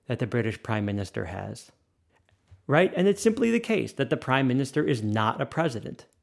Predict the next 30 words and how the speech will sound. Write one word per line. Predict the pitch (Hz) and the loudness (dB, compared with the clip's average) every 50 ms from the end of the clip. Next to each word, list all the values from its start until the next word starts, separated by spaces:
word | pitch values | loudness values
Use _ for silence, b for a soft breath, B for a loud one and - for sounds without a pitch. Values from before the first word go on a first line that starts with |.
| _ _ _ _ _ | _ _ _ _ _
The | - 120 | -6 -4
prime | - - 135 131 127 | -2 0 2 2 4
minister | 123 123 123 127 123 - - 131 | 4 4 2 2 0 0 -2 -2
is | 131 - 123 104 98 | -2 -2 -4 -4 -4
not | 107 101 110 113 113 - - - 135 | -2 2 4 4 2 2 -2 -4 -2
directly | 120 113 113 107 117 113 110 - - 117 | -2 0 0 0 0 -2 -2 -4 -6 -4
elected | 110 104 110 113 113 - 117 110 | -4 -2 -2 -4 -4 -4 -6 -4
by | 113 104 104 | -4 -4 -4
the | 107 | -6
people. | - - 113 113 - 151 160 170 156 B B B B B - | -6 -4 -4 -4 -2 -2 -4 -4 -4 B B B B B -6
The | 127 | -6
prime | - - - 127 123 120 | -4 0 2 2 4 4
minister | 120 120 123 120 - 127 120 | 4 2 0 0 0 -2 -2
does | 104 113 107 90 | -2 -2 -4 -4
not | 92 98 101 104 104 110 123 - - | -4 -4 -2 0 2 2 0 0 -4
have | - - 123 120 110 113 | -6 -4 -4 -4 -4 -6
term | - - - 113 110 110 | -8 -6 -4 -2 0 0
limits, | 117 123 143 170 170 - - - - _ _ _ _ _ _ _ _ _ _ _ _ | 0 0 0 0 -2 -4 -8 -12 -14 _ _ _ _ _ _ _ _ _ _ _ _
which | - 117 - - | -6 -4 0 2
means | 123 120 117 110 98 | 4 4 4 4 2
they | 90 113 113 | 0 0 0
could | 110 - 127 | 2 2 0
have | 101 98 104 117 117 110 - | 2 2 2 2 0 0 -4
ten | - - 107 110 123 | -6 -4 -2 0 2
or | 127 117 | 0 0
fifteen | - - 127 120 - 131 123 120 | 0 0 -2 0 0 0 0 0
or | 123 | 0
twenty | 117 - - 131 131 120 113 | -2 -2 0 0 2 2 2
years | 117 135 165 185 170 - | 2 2 2 0 0 -2
potentially | - - 113 - 123 156 147 - 131 113 120 143 151 147 b | -4 -6 -4 -2 0 0 0 0 0 0 0 0 -2 -4 b